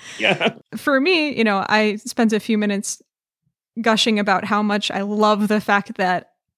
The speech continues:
Speaker 2: I had the weight of Black Widow's death hanging over me as I watched a two-hour
Speaker 1: Mm-hmm.
Speaker 2: movie that was kind of supposed to be mostly fun and funny, but then also about, like, the horrors of human trafficking and that opening credit sequence. Oh my God.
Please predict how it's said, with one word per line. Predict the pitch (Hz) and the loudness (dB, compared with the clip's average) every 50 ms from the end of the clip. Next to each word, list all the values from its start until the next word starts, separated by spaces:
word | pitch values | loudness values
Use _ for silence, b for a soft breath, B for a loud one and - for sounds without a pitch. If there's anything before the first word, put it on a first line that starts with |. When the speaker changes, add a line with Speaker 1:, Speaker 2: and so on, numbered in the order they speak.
| _ _ - | _ _ -2
Speaker 2:
I | 214 208 | -2 0
had | 202 220 220 202 190 185 | 0 0 -2 -2 -2 -4
the | 202 196 | -6 -4
weight | 190 202 208 202 214 - | -2 -2 0 0 0 -2
of | 196 185 | -6 -4
Black | 196 190 180 190 - | -2 -2 -2 -2 -4
Widow's | 208 202 180 185 185 196 180 | -4 -4 -4 -4 -4 -6 -6
death | - 196 185 - - 220 202 208 220 220 - - - - | -8 -12 -6 -2 0 2 2 2 0 -2 -6 -12 -14 -8
hanging | 262 - 247 247 240 226 220 220 | -2 2 2 4 4 4 4 4
over | 226 247 254 233 233 220 | 4 4 4 4 2 2
me | 214 214 208 202 | 4 2 4 4
as | 208 226 226 233 | 4 4 4 4
I | 226 220 | 2 2
watched | 214 214 220 214 220 - - - | 2 2 2 2 2 0 -2 -2
a | 226 | -2
two-hour | 220 - - 240 214 208 202 202 208 208 202 196 | 0 0 0 2 4 4 2 2 2 0 0 0
Speaker 1:
Mm-hmm. | 202 220 | 2 2
Speaker 2:
movie | 220 226 214 233 214 | 2 2 2 2 0
that | 190 196 175 | 0 0 0
was | 214 220 214 - | -2 -2 -4 -2
kind | - - 208 208 | 0 0 2 2
of | 214 208 | 0 0
supposed | - - 220 - 220 214 214 - | -2 -6 -4 -2 -2 -2 -2 -2
to | - | -4
be | 214 202 202 | -2 -2 -2
mostly | 202 196 202 196 - 214 214 | -2 -2 -4 -2 -2 -2 -2
fun | - - 262 269 | -2 -2 -2 0
and | 294 285 294 - | 0 -2 -2 -2
funny, | 277 285 294 294 294 | -4 -4 -2 -2 -2
but | 269 269 254 247 | -2 -2 -2 -2
then | 214 190 190 | -4 -6 -4
also | 180 202 226 - 240 226 220 220 214 - 233 240 - | -4 -6 -4 -4 -2 -2 -2 -4 -6 -8 -14 -6 -6
about, | 185 208 220 208 202 - - | -4 0 0 0 0 -2 -4
like, | - 202 202 196 - B B B B B B B | -6 -6 -6 -6 -8 B B B B B B B
the | - 226 226 | -6 -4 -4
horrors | 214 226 233 233 247 240 | 0 2 2 2 2 2
of | 254 247 | 0 2
human | 269 269 269 269 | 2 2 4 2
trafficking | 262 - 277 320 339 370 370 359 359 359 349 | 2 2 0 0 0 0 -4 -4 -4 -2 -2
and | 262 233 | 0 0
that | 208 202 | 0 0
opening | 202 226 233 226 220 220 | -2 -2 -2 -2 -2 -2
credit | - 254 262 277 269 | 0 -2 -2 -2 -4
sequence. | - - 294 294 285 - 339 320 302 262 | -4 -8 -8 -8 -8 -8 -6 -6 -6 -6
Oh | - 214 | -6 -6
my | 196 180 | -4 -2
God. | 185 240 285 294 294 302 | 0 2 2 2 2 0